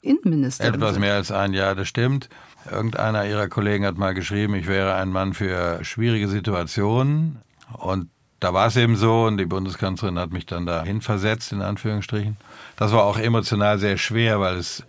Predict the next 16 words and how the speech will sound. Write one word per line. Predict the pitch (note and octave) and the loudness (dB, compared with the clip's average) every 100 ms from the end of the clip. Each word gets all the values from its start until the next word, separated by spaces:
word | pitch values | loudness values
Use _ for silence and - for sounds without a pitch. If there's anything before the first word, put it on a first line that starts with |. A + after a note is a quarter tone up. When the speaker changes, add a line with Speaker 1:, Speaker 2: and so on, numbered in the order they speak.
| - - - - | -20 -20 -20 -10
Speaker 2:
innerhalb | G2+ G#2 G2 | -4 -2 0
von | G#2+ F#2+ | -2 0
achtundvierzig | G2 - G#2 G2+ - F#2+ | -2 -2 -2 -2 -2 -4
Stunden | A2 G#2 F2 D#2 - - - _ - | -2 0 -2 -6 -8 -20 -20 _ -10
hatte | F2 | -4
ich | F2+ | -2
eine | F2+ F2+ | -2 -2
andere | F2+ F#2 | -2 -2
Urkunde | G2 G2 G#2 F#2+ | 0 0 0 0
in | F#2+ F#2 | -2 -2
der | F2+ | 0
Hand | F2+ F#2+ F#2 | 0 0 -2
und | E2+ | -4
eine | E2+ E2+ | -2 -2
neue | E2+ F#2 F2 | -2 0 0
Ressortverantwortung. | E2+ - G#2 F#2+ D#2 D#2 D#2 D2+ | -2 -2 -2 -2 -6 -8 -8 -8